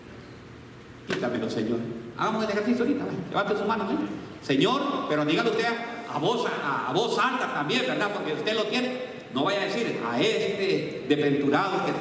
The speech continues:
tengo al, al lado izquierdo, a la derecha, quítalo, Señor". No, a mí, ¿verdad? Padre, en el nombre de Jesús, me quito todo argumento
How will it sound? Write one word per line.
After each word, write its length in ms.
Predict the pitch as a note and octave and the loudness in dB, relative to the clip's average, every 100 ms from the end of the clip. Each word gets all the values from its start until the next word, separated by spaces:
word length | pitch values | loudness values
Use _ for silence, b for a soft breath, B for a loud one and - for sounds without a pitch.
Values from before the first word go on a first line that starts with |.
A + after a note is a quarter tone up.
| F3+ | 0
tengo 200 | F#3 E3 | 2 2
al, 100 | D3 | 2
al 240 | B2+ B2 | 2 2
lado 200 | F3+ G3+ | 2 4
izquierdo, 560 | F3+ F3+ A3 A#3+ - - | 2 4 2 2 2 0
a 120 | D3 C3 | 0 0
la 60 | B2+ | 0
derecha, 320 | D3+ D4+ C#4+ C4 - - - - - - | 4 4 2 0 -2 -8 -8 -8 -4 2
quítalo, 480 | A#3 C4+ F3 D3+ D3+ | 2 4 2 2 2
Señor". 220 | D#3 - | 2 2
No, 140 | D#3 D#3+ | 2 2
a 180 | - D3+ - | 0 0 2
mí, 360 | G#3+ A#3+ - - - - | 4 4 4 0 -2 -2
¿verdad? 580 | - F3 E3+ E3+ - G#3+ | 2 2 0 -2 0 2
Padre, 560 | F3+ A3+ B3 B3 B3 | 4 2 2 2 2
en 80 | F3 | 2
el 60 | E3+ | 4
nombre 280 | G#3+ A3 G#3+ | 2 2 2
de 120 | G3 | 2
Jesús, 360 | G3 A#3+ A#3+ - - - - - - - - - - - - - - | 2 4 4 4 2 0 -2 -4 -4 -2 -2 0 2 2 2 2 4
me 100 | F#3 F#3 | 4 4
quito 380 | F#3+ C#4 D4+ C4+ B3+ | 4 4 4 4 2
todo 400 | B3 B3+ B3+ D4+ | 4 4 4 4
argumento 680 | D4 C#4+ C4+ G3+ - - | 2 2 2 2 0 -2